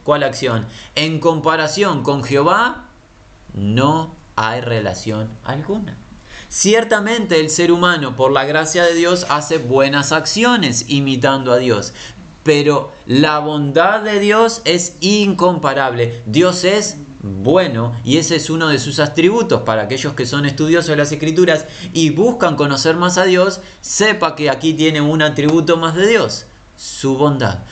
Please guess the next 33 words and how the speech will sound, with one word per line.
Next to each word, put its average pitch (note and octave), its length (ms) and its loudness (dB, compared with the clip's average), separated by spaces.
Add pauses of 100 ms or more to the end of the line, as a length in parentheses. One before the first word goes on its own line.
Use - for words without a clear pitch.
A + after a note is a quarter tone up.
(100)
su C#3 380 -2
benignidad. B2 720 0 (180)
Dios C#3+ 460 0
es D3+ 260 2 (220)
bueno. A#2 540 0 (960)
Por C3 200 0
eso, A3 520 0 (260)
primera D3+ 320 0
razón, E3 540 0 (1300)
debemos G#2 500 0
alabarle. G#2+ 580 -2 (720)
Pero G3 240 2
hay B3 140 2
una G#3 360 -2
segunda G#3+ 640 2
razón D#3 420 -2
que D3 140 -2
se D#3+ 120 2
va F#3 140 4
a G3+ 40 -2
sostener F3+ 440 0
en E3 240 0
todo G#3+ 300 2
el D#3 100 -2
capítulo C3+ 560 0
y A#2+ 100 2
está A#2+ 140 0
en C#3 80 0
el D3 100 2
versículo C3+ 460 2
uno, F#3 380 2
y C3+ 100 0
ustedes F3 540 0